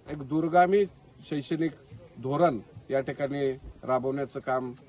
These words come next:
सगळ्यांच्याच माध्यमातून सुरू आहे. त्यामुळं जिल्ह्यातल्या सर्व शेतकऱ्यांना तर माझं आव्हान आहेच, पण त्याचबरोबर जे जे आपल्या मुलाला चांगलं घडवू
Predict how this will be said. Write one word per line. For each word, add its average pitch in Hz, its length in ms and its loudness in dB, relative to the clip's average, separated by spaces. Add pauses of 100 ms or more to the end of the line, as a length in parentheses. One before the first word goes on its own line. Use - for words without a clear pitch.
(260)
सगळ्यांच्याच 131 580 -4
माध्यमातून 127 640 -6
सुरू 127 220 -6
आहे. 98 180 -2 (460)
त्यामुळं 151 320 -4
जिल्ह्यातल्या 143 580 -6
सर्व 143 320 -4 (920)
शेतकऱ्यांना 139 600 -2
तर 135 80 -4
माझं 131 240 -2
आव्हान 131 320 0
आहेच, 143 200 -2 (600)
पण - 160 -12
त्याचबरोबर 139 680 2 (920)
जे 139 120 0
जे 165 200 4 (380)
आपल्या 147 300 -2 (200)
मुलाला 135 480 4 (400)
चांगलं 156 320 2
घडवू 147 280 0